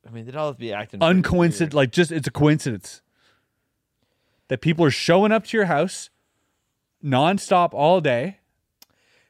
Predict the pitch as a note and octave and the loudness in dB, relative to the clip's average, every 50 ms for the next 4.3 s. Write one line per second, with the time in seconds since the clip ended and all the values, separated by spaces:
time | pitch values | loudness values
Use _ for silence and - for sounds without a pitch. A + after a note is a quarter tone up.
0 | _ _ _ - F#3+ G3 G3+ A3+ B3 C4 C4 G#3 - - E3 D3 D3+ D#3+ D3 D3 | _ _ _ -6 -4 -4 -2 -2 -4 -4 -6 -6 -4 -2 0 2 2 2 0 -2
1 | C#3 C3+ B2+ C#3 C#3 C3 B2 - C3+ A#2+ A2+ G#2+ - - G#2 G2 G2+ A#2+ E3+ - | -4 -4 -6 -10 -10 -10 -10 -10 -10 -10 -10 -14 -12 -12 -12 -10 -10 -12 -12 -14
2 | - _ _ _ _ _ _ _ _ _ _ - C3+ B2 A#2+ A#2+ C3+ E3+ B2+ B2+ | -18 _ _ _ _ _ _ _ _ _ _ -2 0 2 2 2 2 0 -2 -6
3 | B2 C3+ A#2+ D#3+ E3+ D3 B2 A#2 A2 A2 A2 G#2+ G#2+ G#2+ - - - - G#2+ A2 | -8 -10 -10 -10 -10 -8 -8 -8 -8 -8 -8 -8 -8 -10 -12 -20 -18 -14 -14 -12
4 | C3 E3+ G3 A3 C#4 | -10 -8 -8 -10 -10